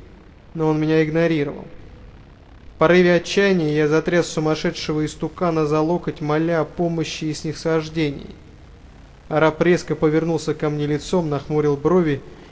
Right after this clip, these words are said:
и указал своим корявым пальцем на юго-запад, откуда надвигалась невиданная по своему масштабу песчаная буря.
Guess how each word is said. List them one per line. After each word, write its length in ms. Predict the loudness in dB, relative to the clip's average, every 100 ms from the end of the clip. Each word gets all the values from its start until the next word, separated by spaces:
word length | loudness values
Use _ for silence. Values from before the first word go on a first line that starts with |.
| -8
и 80 | -6
указал 440 | 0 0 2 2
своим 340 | 2 -2 -2
корявым 480 | 0 2 4 2 0
пальцем 480 | 0 0 0 -2 -4
на 80 | -2
юго-запад, 680 | 0 -2 0 0 -2 -6 -16 -20 -20 -20 -20 -12
откуда 340 | -10 -4 -2
надвигалась 640 | 0 -2 -2 0 2 0 -2
невиданная 460 | -4 -2 -2 -4
по 140 | -4 -6
своему 340 | -4 -4 -2
масштабу 540 | -2 -4 -2 -2 -2 -4
песчаная 680 | -6 -10 -6 -4 -2 -4
буря. 360 | -4 -4 -4 -6